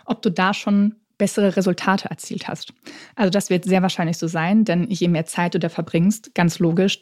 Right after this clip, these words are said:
desto eher kommst du dem Ziel näher und desto eher siehst du da schon Ergebnisse. Und, ähm,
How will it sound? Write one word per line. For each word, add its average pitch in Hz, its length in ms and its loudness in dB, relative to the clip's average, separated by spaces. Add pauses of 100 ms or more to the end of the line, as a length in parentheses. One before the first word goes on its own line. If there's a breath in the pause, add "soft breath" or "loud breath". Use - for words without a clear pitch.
desto 180 320 0
eher 170 260 2
kommst 180 260 -2
du - 60 -6
dem 175 200 2
Ziel 170 220 0
näher 165 300 4
und 185 140 2
desto 165 200 -2
eher 170 240 2
siehst 165 280 -2
du 175 40 0
da 165 320 2 (320 loud breath)
schon 180 380 2
Ergebnisse. 180 680 0 (840)
Und, 196 260 2
ähm, 196 240 2